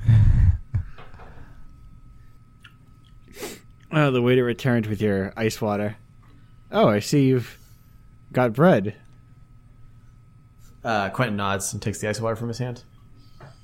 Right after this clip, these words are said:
Speaker 2: Uh, would you like anything to go with that bread? Any more butters for the table?
Speaker 1: Can I get
Speaker 2: I
Speaker 1: some
Speaker 2: see you
Speaker 1: bread
Speaker 2: got
Speaker 1: and
Speaker 2: a
Speaker 1: some butter chips?
Speaker 2: Yes, of course. Can I interest you in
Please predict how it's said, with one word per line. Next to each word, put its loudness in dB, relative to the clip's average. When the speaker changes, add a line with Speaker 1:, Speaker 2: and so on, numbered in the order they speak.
Speaker 2:
Uh, 0
would -2
you 0
like 0
anything -2
to -6
go 2
with -4
that -2
bread? 0
Any -2
more -2
butters 2
for 2
the 0
table? 2
Speaker 1:
Can 6
I 6
get 4
Speaker 2:
I -6
Speaker 1:
some 2
Speaker 2:
see 0
you 6
Speaker 1:
bread 8
Speaker 2:
got 8
Speaker 1:
and 2
Speaker 2:
a -4
Speaker 1:
some 0
butter 6
chips? -2
Speaker 2:
Yes, 2
of -12
course. 0
Can 2
I 4
interest 0
you 4
in 0